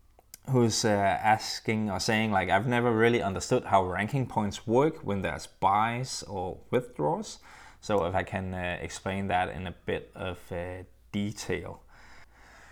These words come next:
So yeah, it is, uh, maybe a little bit complicated, but yeah, in a tournament, if, if you get a, uh,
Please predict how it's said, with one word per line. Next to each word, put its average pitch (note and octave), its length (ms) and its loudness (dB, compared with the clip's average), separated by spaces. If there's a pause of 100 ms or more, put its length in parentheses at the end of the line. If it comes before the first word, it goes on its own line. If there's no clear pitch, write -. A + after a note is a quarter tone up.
(240)
So A#2 160 6
yeah, B2 240 10
it A#2+ 240 6
is, C#3+ 420 10
uh, G2+ 520 4 (120)
maybe A2 300 4
a F2+ 40 4
little A2 200 6
bit C#3 240 2
complicated, C3+ 640 2
but G#2+ 160 2
yeah, A2 160 8 (320)
in D#3 320 2
a C#3 160 0
tournament, A#2 640 0
if, G2+ 420 -2 (840)
if D3 260 4
you D3+ 60 4
get B2+ 480 2
a, F#2 320 2
uh, G1+ 360 -6